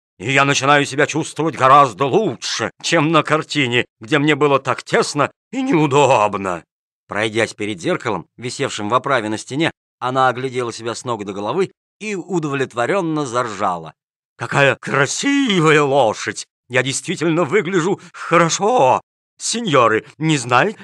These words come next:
как и чем вас отблагодарить. Если вам представится случай побывать в моих краях, я вас,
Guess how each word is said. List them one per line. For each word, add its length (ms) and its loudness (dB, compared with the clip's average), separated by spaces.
как 300 2
и 60 -8
чем 280 0
вас 200 0
отблагодарить. 680 -2
Если 380 0
вам 320 2
представится 600 -2
случай 380 -6
побывать 480 2
в 40 -12
моих 280 -2
краях, 640 -4
я 140 2
вас, 240 2